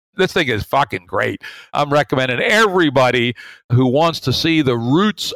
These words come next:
of wokeism and why it is a broken system of thought that's much closer to Marxist Leninism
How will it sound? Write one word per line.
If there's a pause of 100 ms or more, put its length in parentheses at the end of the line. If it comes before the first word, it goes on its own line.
of
wokeism
and
why
it
is
a
broken
system
of
thought
that's
much
closer
to
Marxist
Leninism